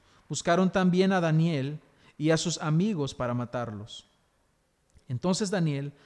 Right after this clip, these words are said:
habló con discreción y sensatez a Arioc,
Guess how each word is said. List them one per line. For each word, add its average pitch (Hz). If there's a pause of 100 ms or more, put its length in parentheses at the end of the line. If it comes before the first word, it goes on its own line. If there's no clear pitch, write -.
(220)
habló 165
con 208
discreción 160
y 135
sensatez 135 (420)
a 117
Arioc, 151